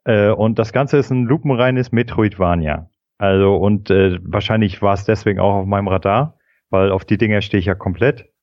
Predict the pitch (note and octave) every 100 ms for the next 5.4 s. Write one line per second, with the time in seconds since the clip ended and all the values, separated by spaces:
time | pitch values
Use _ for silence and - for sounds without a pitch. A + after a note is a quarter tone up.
0 | _ - A2 G#2+ G#2+ G2+ - - - A#2+
1 | A2+ - B2+ B2 A#2 - - - D3 -
2 | D3+ C3+ - G3+ - F#3 E3 - A3 -
3 | _ _ - C3+ B2+ A#2 B2 A2+ A#2 G#2+
4 | C#3+ - B2+ - C3 C3 - C#3 D3 D3
5 | B2 D#3 - -